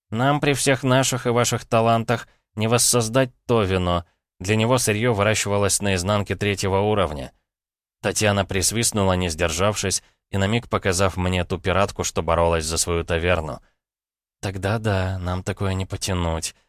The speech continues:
но...» Она запнулась, не зная, продолжать или нет. Я же по связи представлял направление ее мыслей,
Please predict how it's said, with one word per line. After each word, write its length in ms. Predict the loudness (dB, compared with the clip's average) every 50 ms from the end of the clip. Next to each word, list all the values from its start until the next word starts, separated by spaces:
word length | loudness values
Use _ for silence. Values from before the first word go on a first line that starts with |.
| _ _ -8
но...» 420 | -4 -2 0 0 0 0 -2 -6 -8 _ _ _ _ _ _ _ _ _ _ -2
Она 280 | 0 2 4 4 4 4
запнулась, 580 | 2 2 0 2 0 2 2 2 2 2 2
не 100 | 0 0
зная, 280 | 0 0 0 0 -2 0
продолжать 560 | 0 0 2 2 2 2 2 0 -2 -2 -2
или 120 | -2 -2 -2
нет. 340 | -2 0 -2 -2 -4 -6 _ _ _ _ _ _ _ _ _ _ _ _ -8
Я 160 | -2 0 0
же 140 | 2 2 0
по 120 | 0 2
связи 320 | 0 2 2 2 2 2 0
представлял 600 | 0 0 -2 0 0 0 0 2 4 2 4 4
направление 580 | 2 2 2 0 0 2 0 0 0 0 -2
ее 280 | -2 -4 -4 -2 -2 0
мыслей, 460 | 0 2 0 0 0 0 0 -2 -2